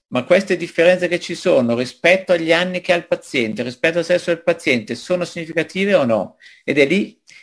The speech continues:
che l'umano trova le sue difficoltà, mentre il computer non ha questo problema e ti dice: "Questo paziente che dovrebbe avere per questa età un cervello del volume di un litro e mezzo, invece ha un litro e due".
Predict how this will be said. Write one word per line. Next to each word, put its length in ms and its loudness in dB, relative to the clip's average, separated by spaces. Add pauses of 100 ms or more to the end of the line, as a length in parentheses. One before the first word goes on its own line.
che 120 0
l'umano 440 0
trova 320 6
le 80 2
sue 160 -6
difficoltà, 580 -4
mentre 260 -2
il 80 -8
computer 600 -6 (340)
non 220 -4
ha 220 0
questo 300 -4
problema 540 2
e 40 -6
ti 140 -6
dice: 600 -8
"Questo 380 2
paziente 600 -2
che 120 -4
dovrebbe 420 6
avere 640 2 (240)
per 200 -10
questa 320 0
età 440 -4 (280)
un 160 -12
cervello 480 4
del 220 -4
volume 600 0
di 120 -2
un 140 0
litro 240 0
e 60 4
mezzo, 420 2
invece 400 -2
ha 140 2
un 140 -2
litro 340 -4
e 40 0
due". 480 -6